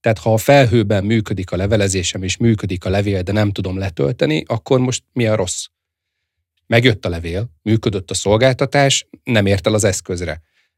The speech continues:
Rendelkezésre állás, ezt úgy hívják egy szóval I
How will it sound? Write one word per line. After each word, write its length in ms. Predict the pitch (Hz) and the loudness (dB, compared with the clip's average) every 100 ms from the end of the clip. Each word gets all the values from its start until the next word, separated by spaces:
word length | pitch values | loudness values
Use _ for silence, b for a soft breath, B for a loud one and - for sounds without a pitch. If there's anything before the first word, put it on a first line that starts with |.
| - | -4
Rendelkezésre 840 | 110 98 92 85 87 87 82 85 | -2 0 -2 -4 -8 -8 -8 -8
állás, 400 | 82 80 78 - | -8 -8 -8 -8
ezt 160 | - 101 | -8 -8
úgy 160 | 85 | -10
hívják 340 | - 87 85 80 | -8 -6 -8 -8
egy 120 | 80 | -10
szóval 440 | - 85 85 | -8 -6 -4
I 40 | 80 | -6